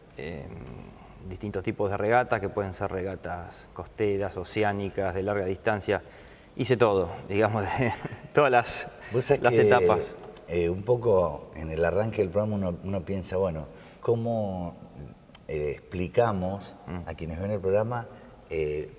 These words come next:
Speaker 2: cómo es la actividad, cómo, cómo funciona? Eh, para que quienes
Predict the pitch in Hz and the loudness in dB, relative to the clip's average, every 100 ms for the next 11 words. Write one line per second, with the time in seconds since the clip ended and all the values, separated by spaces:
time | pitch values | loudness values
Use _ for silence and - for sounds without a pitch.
0 | - 87 90 90 82 71 78 82 90 87 | -12 -6 -4 -2 -4 -4 -2 2 2 2
1 | 85 80 85 85 80 73 73 90 87 - | 0 0 -2 -2 -4 -6 -8 -8 -8 -8
2 | 76 71 92 92 90 85 80 - - - | -8 -4 2 4 4 0 -6 -10 -18 -20
3 | - - 82 76 76 73 73 - - - | -18 -4 -2 0 0 -4 -10 -20 -20 -20
4 | - - - 98 92 - 92 80 90 87 | -20 -20 -8 -2 -2 -2 -4 -2 -4 -4